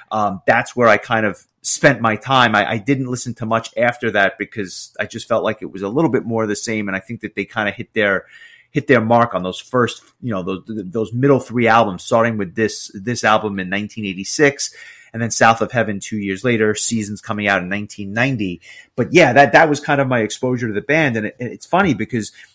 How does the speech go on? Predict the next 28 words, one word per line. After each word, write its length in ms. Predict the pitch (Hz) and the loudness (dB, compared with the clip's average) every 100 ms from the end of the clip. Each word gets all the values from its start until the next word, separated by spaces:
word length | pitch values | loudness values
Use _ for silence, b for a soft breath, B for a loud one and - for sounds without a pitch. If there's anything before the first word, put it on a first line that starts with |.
| - | -2
I 100 | 123 | 2
remember 720 | 139 139 135 165 165 151 - | 4 4 4 4 6 4 2
our 280 | 113 135 127 | 2 2 2
friend 440 | - 143 139 120 | -2 -2 0 -2
Steve 600 | - - - 127 147 98 | -6 -8 -4 0 0 0
in 80 | 101 | -4
high 240 | - 123 | -4 -6
school 280 | 175 - 107 | -4 -2 -2
being 260 | 87 104 104 | -2 -6 -6
a 40 | |
big 240 | 101 110 98 | -6 -6 -6
Slayer 420 | - 110 101 92 | -6 -4 -2 -4
fan 340 | - 98 98 | -4 -4 -4
when 160 | 104 110 | -4 0
we 100 | 127 | 2
were 160 | 127 | 2
listening 380 | 123 120 120 110 | 0 -2 -4 -6
to 120 | 113 | -8
Dream 380 | 92 92 113 117 | -10 -6 -4 -4
Theater 540 | - 117 110 113 110 107 | -2 0 2 2 2 2
and 260 | 101 98 | -2 -6
Metallica 800 | 101 - 101 117 113 113 110 107 | -8 -8 -2 0 0 0 0 0
and 320 | 104 95 95 92 | -2 -4 -10 -8
Savatage 600 | 110 110 101 113 107 104 | -4 -4 -2 -2 -2 0
and 80 | 110 | -4
all 120 | 107 | 0
that 200 | 104 - | -2 -2
stuff. 320 | - 104 | 0 0